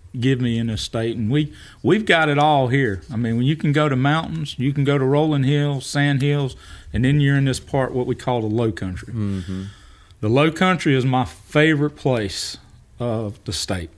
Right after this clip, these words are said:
Speaker 1: just because of, you know, the people. The people are a little bit different down here.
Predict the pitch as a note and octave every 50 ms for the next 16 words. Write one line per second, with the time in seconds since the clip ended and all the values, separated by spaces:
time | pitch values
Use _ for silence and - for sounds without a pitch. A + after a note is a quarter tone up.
0 | - - - - - - - - - - - - A#2+ A#2+ B2 - - - A#2+ -
1 | - C#3 B2+ A#2+ A#2+ A#2 G#2+ F#2+ - - - - - - G#2+ G#2 G2+ G2 G2+ G2
2 | - - - - - - - - - - - - A#2+ A#2+ G#2+ G#2 G2+ F2+ G2 F#2+
3 | F2 - D#3+ E3 D3+ - D#3+ D3+ C#3 D3 - - - A2 - - E3+ D#3+ D#3 F3
4 | D#3 D3+ D3 D3 D#3+ D#3+ D#3 D#3+ D3+ D3+ D#3 D3 C3 C3 E3 E3 D#3 D#3+ D#3 D3+
5 | - D3+ E3 D#3+ D#3 D3+ D3+ D#3 D#3+ D#3 D#3 D3+